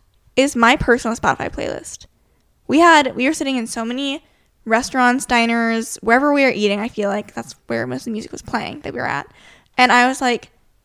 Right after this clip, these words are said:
"This song is on my playlist." And it's not like I have one, like, and granted, I don't know what this says about me, 'cause maybe this is just embarrassing that I'm, like, saying that I have restaurant or, like, shopping taste in music. <laughs> But it was, like, occasional Jonas Brothers,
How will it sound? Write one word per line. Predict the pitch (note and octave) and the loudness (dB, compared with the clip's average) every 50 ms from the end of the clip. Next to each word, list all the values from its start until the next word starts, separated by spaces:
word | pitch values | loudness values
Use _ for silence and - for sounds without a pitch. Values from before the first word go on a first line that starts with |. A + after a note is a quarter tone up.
| _ - | _ -2
"This | - B3+ C4+ | 0 0 0
song | - B3+ B3 C4 | 0 0 0 0
is | C#4 | 0
on | B3+ A#3+ A#3+ | -2 -2 -2
my | B3+ C#4+ | -2 0
playlist." | - G#4 A4+ - G2 - - - - - - _ _ _ _ _ - | 2 2 2 2 0 -2 -6 -12 -16 -18 -20 _ _ _ _ _ -2
And | C4 C#4+ | 0 0
it's | D#4 E4 | 2 2
not | F#4+ A#4+ A#4+ G#4 | 2 2 2 4
like | F#4 | 2
I | - E4 | 2 2
have | A#3+ | 2
one, | F3 F3+ G#3+ A#3 A#3+ B3+ C4 C#4 E4+ - - | 2 2 2 4 2 2 0 -2 -6 -6 -4
like, | A#3+ A#3 - - _ _ _ _ _ _ _ _ _ _ - - - - - | -4 -4 -4 -4 _ _ _ _ _ _ _ _ _ _ -20 -20 -10 -4 -2
and | C4 C4 | 0 4
granted, | C#4 D#4 D#4+ D#4+ E4 D4 - | 6 6 6 6 4 2 2
I | C4+ | 2
don't | D4 E4 | 2 4
know | D#4 D4 | 4 2
what | C4+ | 2
this | D#4+ - | 0 0
says | C#4 B3+ B3+ | 0 2 2
about | B3+ G#3+ | 2 2
me, | G#3+ G3 F#3 G3 | 0 -2 -6 -8
'cause | - - A#3+ | -8 -4 0
maybe | A#3+ B3 C4+ | 2 2 2
this | C#4+ C#4+ | 2 0
is | C#4+ B3+ | 0 -2
just | B3 - | -2 -2
embarrassing | C4 A#3+ A3+ A3 B3 C4+ C#4 B3 A#3+ | -2 0 0 0 0 0 -2 -2 -2
that | A#3 A3+ | 0 0
I'm, | A3+ A3 | -2 -2
like, | G#3+ G3+ G3+ | -4 -6 -6
saying | - - A#3 A3 G#3+ | -4 -4 -2 -2 0
that | G#3+ G#3+ | 0 0
I | A#3+ | 0
have | B3 A3 G#3+ G3+ | 0 -2 -4 -2
restaurant | - F3 G#3 A#3+ - - A3+ A3+ A3+ A3 G3 - - _ _ _ _ _ _ _ _ _ _ - | -2 -2 -2 -2 -2 -4 0 0 2 0 0 -2 -6 _ _ _ _ _ _ _ _ _ _ 2
or, | A#3 A3 G#3 G#3 G#3+ G#3 - - - | 4 4 4 4 4 2 0 0 -2
like, | - A3 G3+ F#3+ - - | -4 -2 -2 -4 -4 -10
shopping | - - B3+ C#4+ - - A3 A#3 A#3 A#3+ | -4 0 2 2 2 2 0 0 0 -2
taste | - D4+ B3 C#4 - | -2 -2 -2 -2 -2
in | C#4 C4 | -4 -4
music. | B3+ B3+ C4+ D4 D4 E4+ E4+ - - F4+ - - - - - - | -2 -2 -2 0 2 2 2 2 0 -4 -8 -10 -12 -16 -16 -16
<laughs> | - - - _ | -16 -18 -10 _
But | - F4 F#4 E4 C4+ - - - - _ - | 6 8 10 10 10 8 6 0 -8 _ 0
it | C#4 C#4+ | 2 2
was, | C#4+ | 4
like, | C4 B3+ A#3 A3 - - - _ - - - _ - | 4 4 4 2 0 -6 -18 _ -20 -20 -20 _ -14
occasional | B3+ - B3 A3 A3+ A3 F#3 | -6 -4 -4 -4 -4 -4 -8
Jonas | G#3 - B3 B3 C4 C#4 | -8 -4 -4 -2 -2 -2
Brothers, | - - C#4 C#4 C#4+ C#4 C#4 C#4 C#4+ C#4+ - | 0 0 2 2 4 4 4 4 2 0 -2